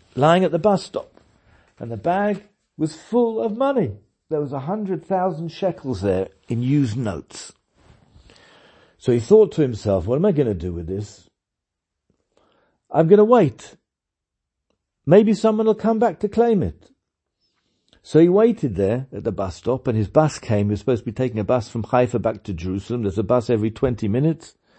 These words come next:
And his bus t-, came, and he decided, "I'm not gonna get on the bus," 'cause if he were to get on the bus with that money, no one would ever find it again. No one would ever find him. No way. So he sat there, stayed at the bus stop, and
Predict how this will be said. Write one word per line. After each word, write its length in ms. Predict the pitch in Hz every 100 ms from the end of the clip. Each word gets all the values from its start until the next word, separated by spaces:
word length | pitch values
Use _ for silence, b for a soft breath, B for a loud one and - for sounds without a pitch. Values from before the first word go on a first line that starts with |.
| b b b b b
And 100 | 127
his 120 | 160 139
bus 260 | 208 208
t-, 180 | - 180
came, 460 | - 220 226 147 -
and 100 | 127
he 100 | 160
decided, 440 | 147 147 170 170
"I'm 80 | 160
not 120 | 165
gonna 140 | 151 143
get 180 | 117 98
on 120 | 92
the 80 | 87
bus," 260 | 95 80
'cause 140 | - 113
if 120 | -
he 100 | 226
were 80 | 185
to 100 | 147
get 160 | 180
on 120 | 175
the 60 | 139
bus 280 | 123 165 -
with 120 | 127
that 160 | 147 139
money, 400 | 180 135 139 - _ b b b b b b b
no 200 | - 196
one 100 | 214 165
would 100 | 143
ever 180 | 131
find 340 | 98 - 104 78
it 100 | 73
again. 360 | 73 - - _ _
No 80 | 165
one 100 | 113
would 40 |
ever 100 | 82
find 420 | 90 - 110 107 90
him. 360 | 101 82 71 - _
No 240 | 117 143 139
way. 360 | 135 120 76 - _ _ _ _ _ _ _
So 120 | -
he 60 | 208
sat 320 | 202 240 170
there, 300 | 175 110 98 _ _ _ _ _ _ _
stayed 360 | _ 190 190
at 100 | 170
the 80 | 135
bus 240 | 123 143 135
stop, 360 | - - - _ _ _ -
and 320 | 98 90 92